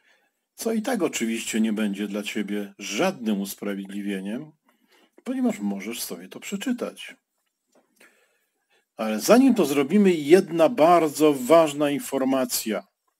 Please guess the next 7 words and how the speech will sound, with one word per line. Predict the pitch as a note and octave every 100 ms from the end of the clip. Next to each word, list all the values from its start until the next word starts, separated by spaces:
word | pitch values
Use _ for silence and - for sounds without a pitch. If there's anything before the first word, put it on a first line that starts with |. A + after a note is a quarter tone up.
| _ _ _ _ _ _ _ _ _ _ _ _ _ _ _ _ -
Często | F3+ G3+ G3 E3 D3+ D3 -
narzekamy | B2 C#3+ C#3 D3 - E3 C#3+
na | A#2+ A2+ G#2+ G#2+
poziom | - - D3+ B2 B2
moralny, | A#2 A2 A2+ A#2+ B2 A#2 A2+ A2
poziom | A2 G#2 G#2+ A2
etyczny | G#2+ C3 B2 - G#2+ G#2+